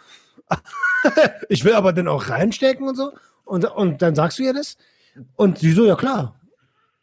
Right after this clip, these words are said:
Aber da ist kein nix Schriftliches und dann so, so drei Monate später, "Ey, du wirst Vater. Ähm, äh,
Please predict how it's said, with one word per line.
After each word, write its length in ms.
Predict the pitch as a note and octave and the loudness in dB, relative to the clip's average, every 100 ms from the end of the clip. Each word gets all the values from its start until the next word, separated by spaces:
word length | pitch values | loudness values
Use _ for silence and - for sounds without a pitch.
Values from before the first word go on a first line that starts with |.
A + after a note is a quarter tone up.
| _ _ _ _ _ _ _ _ | _ _ _ _ _ _ _ _
Aber 220 | F3+ D3+ D3 | -4 0 2
da 120 | D3+ | 2
ist 140 | C#3+ | 0
kein 180 | D#3+ D3+ | 2 4
nix 180 | F#3+ - | 2 0
Schriftliches 600 | - B3+ - C3+ E3+ F3+ | -4 -4 -2 0 2 0
und 160 | D#3+ D3+ | -2 0
dann 300 | D#3+ E3 D3+ | 2 0 0
so, 160 | D3+ C3 - | 0 -2 -6
so 280 | C#3+ D3+ C3 - | 0 0 -2 -8
drei 180 | C#3 D3+ | -2 0
Monate 320 | D#3 D#3 C3+ | 2 0 -2
später, 240 | - E3 | -4 -4
"Ey, 100 | D#3+ | -2
du 80 | E3+ | -2
wirst 180 | D3+ - | -2 -4
Vater. 400 | - G#3+ G#3 A2+ _ _ _ - | -4 -4 -4 -8 _ _ _ -8
Ähm, 380 | E3 D3 C#3+ C3+ _ _ _ _ - _ _ _ _ | -2 0 0 -2 _ _ _ _ -20 _ _ _ _
äh, 220 | - D#3 | -4 -4